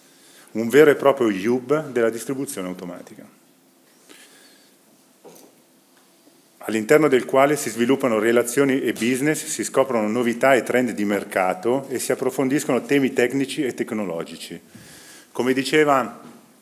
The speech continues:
Sandro, se guardiamo i numeri è un vero successo. Abbiamo venduto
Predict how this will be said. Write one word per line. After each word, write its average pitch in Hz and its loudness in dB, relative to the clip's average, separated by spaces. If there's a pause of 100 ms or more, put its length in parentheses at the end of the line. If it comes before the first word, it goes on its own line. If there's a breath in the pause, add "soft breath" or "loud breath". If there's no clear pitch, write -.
(240)
Sandro, 135 2
se 123 0
guardiamo 120 2
i 123 0
numeri 131 0
è 101 -2
un 98 -4
vero 127 2
successo. 87 -10
Abbiamo 120 -2
venduto 120 0